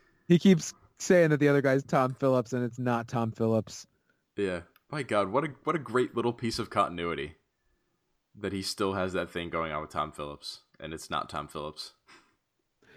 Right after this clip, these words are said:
Speaker 1: Yeah, I mean, it started with this guy the night that he won the U S title. They had, like, a whole celebratory video on, like,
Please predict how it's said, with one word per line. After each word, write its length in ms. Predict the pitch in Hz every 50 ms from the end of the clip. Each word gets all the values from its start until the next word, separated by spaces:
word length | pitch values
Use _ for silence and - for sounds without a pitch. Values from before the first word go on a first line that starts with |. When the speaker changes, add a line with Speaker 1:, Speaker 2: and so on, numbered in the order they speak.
| 135 110
Speaker 1:
Yeah, 220 | - 185 233 226 175
I 80 | 190
mean, 180 | 190 196 196 196
it 120 | 196 -
started 320 | - - - 202 233 254 233
with 140 | 175 143 -
this 240 | 147 170 190 -
guy 800 | - 175 151 135 127 123 120 120 117 113 110 110 107 101 101 95 90 _ _ _ _ _ _ _ _ -
the 260 | 131 120 110 120 135
night 240 | 135 143 156 170 165
that 80 | 170 151
he 60 | 147
won 200 | 135 139 143 143
the 100 | 143 139
U 140 | 139 139 135
S 140 | 135 135 -
title. 440 | - 160 165 165 131 117 95 90 - _ _ _ _ _ _ _ -
They 140 | 147 143 147
had, 180 | 151 156 156
like, 120 | 147 151 143
a 80 | 143
whole 160 | 147 156 160 147
celebratory 760 | - - 165 147 151 151 139 147 143 - 170 160 151 147 143
video 580 | 131 123 143 151 156 147 127 110 107 110 113 110 _ _ _ _ _ - 131
on, 180 | 135 139 139
like, 220 | 139 139 135 131